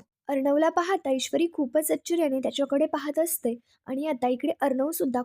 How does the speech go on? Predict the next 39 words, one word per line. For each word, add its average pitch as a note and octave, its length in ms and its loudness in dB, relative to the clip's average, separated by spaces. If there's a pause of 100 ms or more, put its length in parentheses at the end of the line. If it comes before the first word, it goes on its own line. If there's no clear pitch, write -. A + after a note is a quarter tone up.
खूप - 180 -8
रागामध्ये C#4 480 2
ईश्वरीकडे C4 540 2
पाहत B3 360 -6
असतो. A#3 380 -6 (380)
ईश्वरी C#4+ 380 2
त्यांना F4 240 2
सांगत E4+ 360 0
असते F#4+ 280 2
की, D#4+ 140 -2
"हे D4 180 4
बघा, C#4 280 2
मला C4+ 200 2
प्लीज D#4 420 -2
जाऊ C#4 180 2
द्या, A#3 140 -2 (300)
मी D4+ 100 2
इथे F4 180 0
ना D4+ 120 2
चुकून D#4+ 360 -10
आलीये, C4+ 300 2
घरी C#4 220 2
सगळे D4+ 340 2
माझी D4+ 260 -2
वाट C#4 220 2
बघत C#4 280 0
असतील, C4+ 340 -4
मला C#4 180 0
प्लीज D4 340 0 (100)
जाऊ B3+ 160 2
द्या." A3 180 -2 (320)
ईश्वरी D4+ 420 2
आता C4+ 180 2
तिकडनं C#4+ 380 0
निघून D#4 280 -4
जाऊ F4 180 2
लागते, E4+ 360 -2 (260)
पण C#4 120 -4
मात्र C#4+ 260 -2